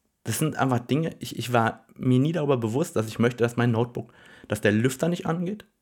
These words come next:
dass das Ding nicht warm wird und dass der Akku ewig hält. Und heute muss ich sagen, doch, das ist ziemlich geil und es hat mein Arbeiten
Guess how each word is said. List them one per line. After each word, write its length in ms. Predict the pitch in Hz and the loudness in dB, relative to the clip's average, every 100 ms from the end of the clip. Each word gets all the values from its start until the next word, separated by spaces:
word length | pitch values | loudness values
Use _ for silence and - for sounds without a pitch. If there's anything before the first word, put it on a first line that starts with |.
| _ _ | _ _
dass 140 | - | -4
das 160 | 120 107 | -4 -2
Ding 260 | 110 113 - | -2 -2 -2
nicht 300 | 117 107 101 | -2 0 0
warm 300 | 101 117 160 | 2 2 2
wird 200 | 175 - - - - - | 0 0 -12 -20 -20 -4
und 180 | 131 | 2
dass 140 | 131 131 | 2 2
der 180 | - 120 | -2 -4
Akku 200 | - 117 | -4 -2
ewig 400 | 120 117 113 117 | 0 0 -2 2
hält. 280 | 104 92 - _ - | 2 0 -10 _ -10
Und 440 | - 110 110 - - _ - | -2 0 0 -4 -14 _ 0
heute 240 | 110 127 | 2 2
muss 180 | 170 175 | 0 -2
ich 80 | 156 | -2
sagen, 260 | 151 151 | -2 0
doch, 200 | 110 139 | 0 0
das 160 | 131 127 | -2 -6
ist 360 | 120 - _ | -6 -8 _
ziemlich 480 | - - 151 110 - | -10 -4 0 -2 -2
geil 280 | - 131 104 | 2 2 2
und 80 | 104 | 0
es 180 | 107 - | -4 -8
hat 140 | - | 0
mein 160 | 113 - | 0 2
Arbeiten 460 | 131 131 127 - | 0 0 -2 -10